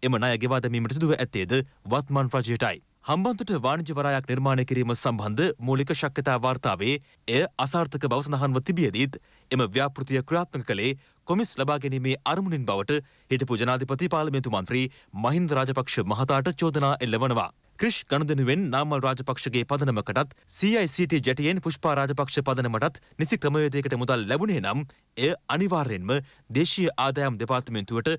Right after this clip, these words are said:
වාර්තා වී තිබිය යුතුවත් දේශීය ආදායම් දෙපාර්තමේන්තුවට හෝ මහ බැංකුවට එවැන්නක් වාර්තා වී නොතිබීමෙන් පැහැදිලි වන්නේ මෙම ගනුදෙනු තම පෞද්ගලික ඌමනා වෙනුවෙන් සිදු කර ඇති බවයි.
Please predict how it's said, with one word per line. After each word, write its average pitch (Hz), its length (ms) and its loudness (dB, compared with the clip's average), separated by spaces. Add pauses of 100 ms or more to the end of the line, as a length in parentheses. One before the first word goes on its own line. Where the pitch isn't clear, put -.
(200)
වාර්තා 151 420 0
වී 131 140 2
තිබිය 113 240 0
යුතුවත් 107 400 -2 (200)
දේශීය 190 480 0
ආදායම් 143 420 0
දෙපාර්තමේන්තුවට 117 760 0
හෝ 135 160 0 (340)
මහ 147 280 0
බැංකුවට 120 480 0 (320)
එවැන්නක් 185 500 0
වාර්තා 143 300 0
වී 120 160 2
නොතිබීමෙන් 123 540 0
පැහැදිලි 190 420 0
වන්නේ 98 300 -2 (220)
මෙම 104 220 -2
ගනුදෙනු 131 460 2 (200)
තම 156 320 0
පෞද්ගලික 147 640 0
ඌමනා 135 340 2
වෙනුවෙන් 113 380 -2
සිදු 147 140 -2
කර 139 180 0
ඇති 123 200 -6
බවයි. 120 240 0